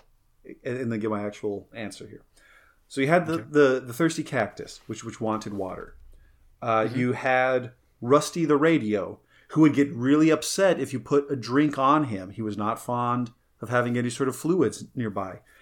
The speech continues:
Speaker 1: You also had
Speaker 2: To be
Speaker 1: the
Speaker 2: fair, to be fair, to be fair, Rusty was the bartender. He was S C P
Speaker 1: Oh.
Speaker 2: eight zero zero eight.
Speaker 1: Okay, fair, fair enough.
Speaker 2: The
Speaker 1: Fair
Speaker 2: radio
Speaker 1: enough.
Speaker 2: was S C P, uh, uh, eighteen twenty-one.
Speaker 1: Eighteen twenty. Okay, okay. So, okay,
Speaker 2: Yeah, yeah,
Speaker 1: so,
Speaker 2: yeah.
Speaker 1: so yeah, at eighteen twenty-one, the radio,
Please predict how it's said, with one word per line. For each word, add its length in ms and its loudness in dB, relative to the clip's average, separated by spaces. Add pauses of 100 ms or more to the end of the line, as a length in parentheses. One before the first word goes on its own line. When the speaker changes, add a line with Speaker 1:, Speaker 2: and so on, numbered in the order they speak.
(260)
Speaker 1:
You 120 4
also 220 6
had 100 2
Speaker 2:
To 80 6
be 100 8
Speaker 1:
the 40 2
Speaker 2:
fair, 300 8
to 160 -2
be 100 0
fair, 300 4
to 100 -2
be 100 0
fair, 320 2
Rusty 800 2
was 280 0
the 100 -6
bartender. 500 -2
He 140 -4
was 180 2
S 140 2
C 100 -6
P 60 4 (500)
Speaker 1:
Oh. 40 -20 (120)
Speaker 2:
eight 280 0
zero 340 0
zero 300 0
eight. 20 6
Speaker 1:
Okay, 260 2
fair, 140 -2
fair 200 -2
enough. 300 -8 (120)
Speaker 2:
The 100 0
Speaker 1:
Fair 80 4
Speaker 2:
radio 360 8
Speaker 1:
enough. 60 6
Speaker 2:
was 140 2
S 140 0
C 160 -2
P, 360 0
uh, 60 -6
uh, 840 -4 (100)
eighteen 440 -2
twenty-one. 540 -8 (120)
Speaker 1:
Eighteen 360 -4
twenty. 160 -8
Okay, 220 -6
okay. 260 -4
So, 300 4
okay, 220 0
Speaker 2:
Yeah, 60 -2
yeah, 100 -8
Speaker 1:
so, 120 0
Speaker 2:
yeah. 60 -8
Speaker 1:
so 160 -6
yeah, 120 2
at 60 -2
eighteen 240 -4
twenty-one, 340 -2
the 80 -2
radio, 340 -2